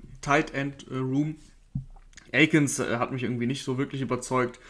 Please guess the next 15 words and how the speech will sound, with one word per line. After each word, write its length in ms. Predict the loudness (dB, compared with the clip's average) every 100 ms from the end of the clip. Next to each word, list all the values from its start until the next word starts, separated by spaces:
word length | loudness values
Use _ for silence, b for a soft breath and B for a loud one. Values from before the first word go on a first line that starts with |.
| B B
War 100 | 4
mit 140 | 6
Watson 320 | 6 4 0
okay, 340 | 0 4 6 8
aber 300 | 8 6 B B 0
ohnehin 420 | 6 8 8 6
wird 140 | 4 4
diese 200 | 4 2
Offense, 640 | 2 2 0 0 -4 0
ähm, 500 | 2 2 -2 -6 -8 -12 -18 -20 -20 -20 -8
die, 200 | -4 -4
die 160 | -2 -4
Skill-Position-Spieler 960 | 0 0 0 -4 -6 -6 -2 -2 0
alle 360 | 2 2 2 0
statistisch, 760 | -4 -6 -2 -2 -2 -4 -6